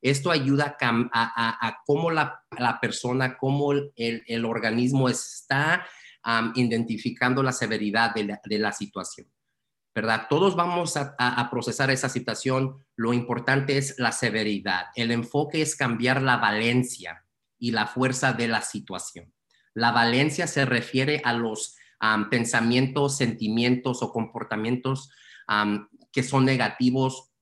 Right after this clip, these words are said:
o neutrales o positivos hacia la transgresión. Nuestro enfoque en tener conversaciones de cerebro derecho a cerebro derecho, que es emoción a emoción,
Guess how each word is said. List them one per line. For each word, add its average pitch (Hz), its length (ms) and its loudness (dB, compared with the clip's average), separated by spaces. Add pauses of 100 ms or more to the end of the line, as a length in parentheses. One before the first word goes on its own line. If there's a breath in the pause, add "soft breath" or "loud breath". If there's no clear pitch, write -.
(240)
o 117 160 0
neutrales 113 1000 0 (200)
o 107 180 -8
positivos 104 800 -4
hacia 110 300 -2
la 107 180 -2
transgresión. - 640 -6 (300 soft breath)
Nuestro 135 360 2
enfoque 151 800 0 (220)
en 120 320 -2
tener 123 380 0
conversaciones 131 880 0
de 120 100 -2
cerebro 117 480 0
derecho 120 340 0
a 117 40 -4
cerebro 113 420 -2
derecho, 113 400 -2
que 120 100 -4
es - 140 -8
emoción 113 640 -4
a 110 80 -4
emoción, 98 720 -8